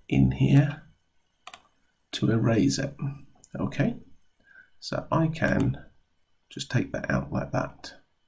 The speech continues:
Now, uh, what we can, uh, also do with this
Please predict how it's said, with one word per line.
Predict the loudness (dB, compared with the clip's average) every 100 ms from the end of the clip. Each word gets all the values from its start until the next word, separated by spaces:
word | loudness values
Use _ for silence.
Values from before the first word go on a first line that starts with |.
| _ _ _ -20 -20 -20 _ _
Now, | 4 4 2 -4 -14 -14 -2
uh, | 0 4 4 2 0 -6 -16 _ _ _ _ _ _ _ _ -20 -14 2
what | 2 10
we | 10
can, | 10 6 6 6 4
uh, | 2 0 0 -2 -2 -4 -6 -14 _ _ _
also | 6 6 6 4 6 4
do | 4 2 4
with | 4 4
this | 2 2 -2